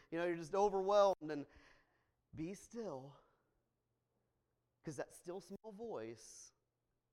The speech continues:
is there, and that's where God is. He's not in the fires that you're putting out and the wind and the earthquake and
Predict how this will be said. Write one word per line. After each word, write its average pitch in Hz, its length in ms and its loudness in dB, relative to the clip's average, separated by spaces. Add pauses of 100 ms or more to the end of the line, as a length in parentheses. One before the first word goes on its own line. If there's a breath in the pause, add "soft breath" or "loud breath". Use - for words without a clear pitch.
(340)
is 131 220 -8
there, 151 300 -6
and 196 140 -6
that's - 180 -8
where 220 120 -6
God 190 260 -4
is. 160 380 -12
He's 160 160 -8
not 220 240 6
in 214 220 2
the 175 180 2
fires 214 640 6
that 208 100 2
you're 190 140 -2
putting 196 340 2
out 208 320 8
and 180 120 -2
the 151 80 -2 (260 loud breath)
wind 214 540 6
and 165 120 0
the 165 160 2
earthquake 214 800 4
and 151 160 -2